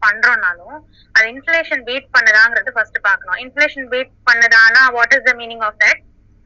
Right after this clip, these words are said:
இப்போ ten thousand rupees-க்கு I am able to buy hundred of one item-னா, after to, uh, if the inflation rate is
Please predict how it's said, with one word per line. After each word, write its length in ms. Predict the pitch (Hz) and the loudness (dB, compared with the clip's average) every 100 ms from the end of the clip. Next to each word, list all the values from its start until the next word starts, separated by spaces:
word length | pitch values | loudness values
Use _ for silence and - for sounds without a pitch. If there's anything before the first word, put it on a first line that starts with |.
| 247 | -10
இப்போ 160 | 262 262 | -4 2
ten 180 | 262 277 | 2 4
thousand 320 | 294 302 277 269 | 4 4 4 0
rupees-க்கு 380 | 269 302 - | -2 -6 2
I 100 | 311 | 2
am 120 | 254 233 | 2 0
able 300 | 247 277 269 | 0 2 2
to 120 | 254 | 2
buy 200 | 233 220 269 | 2 2 2
hundred 440 | - 208 233 254 247 | 2 2 2 4 4
of 160 | 226 - | 2 0
one 200 | 202 202 | -2 0
item-னா, 520 | 190 196 208 196 180 196 320 - _ _ _ - | -2 0 -2 -2 -4 -2 -4 -6 _ _ _ 4
after 380 | 240 262 - 302 | 4 4 2 0
to, 120 | 277 | -2
uh, 220 | - 220 185 | 0 2 2
if 140 | 247 - | -2 -2
the 100 | 254 | -2
inflation 560 | 240 240 285 285 294 277 254 | -2 -4 -2 -2 0 -2 0
rate 300 | 233 240 233 | -2 0 -4
is 140 | 202 | -6